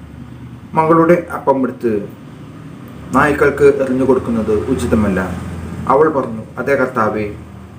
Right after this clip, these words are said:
നായ്ക്കളും യജമാനന്മാരുടെ മേശയിൽ നിന്ന് വീഴുന്ന അപ്പക്കഷ്ണങ്ങൾ തിന്നുന്നുണ്ടല്ലോ." യേശു പറഞ്ഞു, "സ്ത്രീയെ, നിന്റെ വിശ്വാസം വലുതാണ്, നീ ആഗ്രഹിക്കുന്നത് പോലെ നിനക്ക് ഭവിക്കട്ടെ."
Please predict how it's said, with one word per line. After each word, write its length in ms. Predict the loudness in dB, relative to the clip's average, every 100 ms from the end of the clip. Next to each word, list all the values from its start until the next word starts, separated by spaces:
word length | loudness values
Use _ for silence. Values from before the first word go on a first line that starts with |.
| 0
നായ്ക്കളും 720 | 2 4 4 4 2 2 2
യജമാനന്മാരുടെ 960 | 2 4 2 2 2 0 2 2 2 2
മേശയിൽ 420 | 2 4 4 4
നിന്ന് 180 | 4 4
വീഴുന്ന 400 | 4 2 -4 -6 -16 -12 -6
അപ്പക്കഷ്ണങ്ങൾ 680 | -2 -2 -2 -2 -2 -2 -2
തിന്നുന്നുണ്ടല്ലോ." 680 | 0 0 0 -2 -6 -6 -8 -12 -20 -20 -20 -10 2
യേശു 320 | 4 4 2 0
പറഞ്ഞു, 240 | -2 -4
"സ്ത്രീയെ, 640 | -12 -8 -2 4 4 4 -2 -16 -14
നിന്റെ 220 | -8 -2 0
വിശ്വാസം 580 | 0 2 2 2 -2
വലുതാണ്, 500 | -2 0 0 -2 -4 -12 -16 -20 -20 _ 0
നീ 160 | 0 2
ആഗ്രഹിക്കുന്നത് 640 | 2 2 4 2 2 2
പോലെ 240 | 4 4 4
നിനക്ക് 260 | 2 0
ഭവിക്കട്ടെ." 640 | 0 0 2 -2 -6 -8